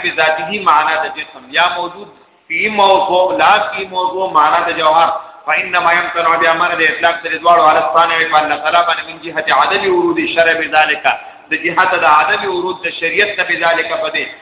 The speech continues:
مع تبادر الفهم الى المركب والمتحيز، او د دې سره سره به ذهن منډه وي مرکب متحیز ته، چې ته وایې الله تعالی جسم دی، یا الله تعالی جوهر دی،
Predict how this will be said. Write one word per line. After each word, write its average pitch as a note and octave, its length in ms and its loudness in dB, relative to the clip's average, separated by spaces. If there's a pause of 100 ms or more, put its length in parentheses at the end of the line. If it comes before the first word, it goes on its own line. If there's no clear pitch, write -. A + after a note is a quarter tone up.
(120)
مع D#3+ 240 4
تبادر F#3+ 600 2
الفهم F#3+ 440 0
الى F3 200 0
المركب F3 580 0
والمتحيز، E3 800 -2 (320)
او D#3+ 80 4 (100)
د E3 120 0
دې G#3 100 0 (120)
سره F#3+ 280 2
سره F3+ 140 2
به - 120 2
ذهن G3+ 340 -2 (160)
منډه G#3 240 2
وي F#3 200 2
مرکب E3 420 2 (120)
متحیز D#3 540 -2 (100)
ته، A#2+ 120 -12 (280)
چې D#3 100 -14
ته F#3+ 80 -2
وایې G3 160 2
الله F3+ 280 2
تعالی F#3+ 380 2
جسم F3+ 320 -2
دی، B2 160 -4 (260)
یا E3+ 140 4
الله F3+ 180 2
تعالی F#3 260 2
جوهر F3 400 2
دی، - 180 -8